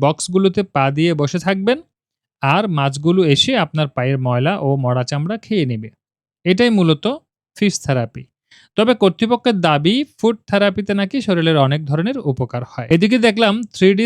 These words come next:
সিনেমা হল, সেলফি জোন সহ বিভিন্ন ধরনের কাঁকড়া, চিংড়ি এবং জেলিফিশ। সামনে রয়েছে বইয়ের আদলে অঙ্কন করা বিভিন্ন মাছের ছবি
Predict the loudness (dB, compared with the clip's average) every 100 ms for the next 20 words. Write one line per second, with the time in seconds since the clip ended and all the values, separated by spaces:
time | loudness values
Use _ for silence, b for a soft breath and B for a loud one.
0 | 2 2 2 2 4 4 2 -2 _ -4
1 | 0 0 0 0 0 0 0 0 0 0
2 | 0 0 -2 -2 -4 -4 -2 0 0 0
3 | -2 -4 -2 -2 -2 -4 -4 -6 -8 -10
4 | -12 -12 -16 _ _ _ -10 -2 2 2
5 | 4 4 2 0 -4 -2 0 2 2 0
6 | -2 -2 -2 -4 -4 -6 -2 0 -2 -4
7 | _ _ _ _ -2 0 2 0 0 -2
8 | -4 0 2 2 2